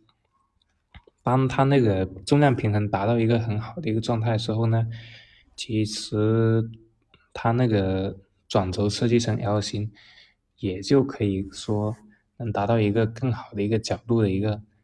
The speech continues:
阻尼开合的一个顺，顺畅性。嗯，这样也可以实现单手打开或者说单手合上屏幕了。嗯，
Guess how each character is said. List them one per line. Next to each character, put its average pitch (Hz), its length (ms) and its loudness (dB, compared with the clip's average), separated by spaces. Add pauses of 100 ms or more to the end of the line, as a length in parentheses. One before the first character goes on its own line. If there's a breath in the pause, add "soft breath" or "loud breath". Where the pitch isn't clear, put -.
(480)
阻 92 200 -2
尼 92 180 -2
开 113 260 -2
合 104 160 0
的 98 100 0
一 95 120 -2
个 107 100 -2
顺， 113 340 -2
顺 - 220 -4
畅 120 180 -2
性。 147 340 -4 (460)
嗯， 95 300 -6 (400)
这 - 140 -2
样 110 360 0 (420)
也 101 180 -2
可 - 140 -2
以 107 100 4
实 - 200 -4
现 104 340 0
单 107 160 2
手 110 120 -2
打 98 180 -2
开 104 180 -4
或 104 220 0
者 98 60 -8
说 104 180 -4 (480 soft breath)
单 113 160 0
手 110 160 0
合 95 80 -4
上 110 180 0
屏 104 180 -6
幕 127 200 0
了。 - 100 -4 (1200)
嗯， 104 160 -4